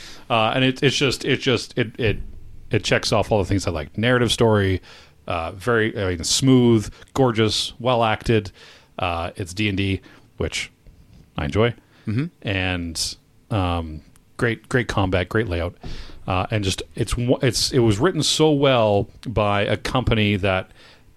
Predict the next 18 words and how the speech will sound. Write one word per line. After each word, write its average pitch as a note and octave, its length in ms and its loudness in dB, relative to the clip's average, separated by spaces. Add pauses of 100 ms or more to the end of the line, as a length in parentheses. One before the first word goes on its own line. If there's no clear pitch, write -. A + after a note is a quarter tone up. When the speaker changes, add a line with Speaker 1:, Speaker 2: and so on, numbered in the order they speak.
Speaker 1:
does A2+ 260 4
these G2+ 160 2
types A2 240 -2
of F2+ 100 -2
game A#2 280 0
very F2+ 240 0
well, D#2+ 440 -4 (680)
um, F2 540 -4 (420)
that A2 180 -2
it's A2 140 -4
one A#2+ 160 2
of A#2 40 2
the G#2+ 80 2
best G#2+ 360 -2
interconnected G#2 960 -2
narrative F#2 720 -2
versions. F2 560 -4
Like, - 260 -12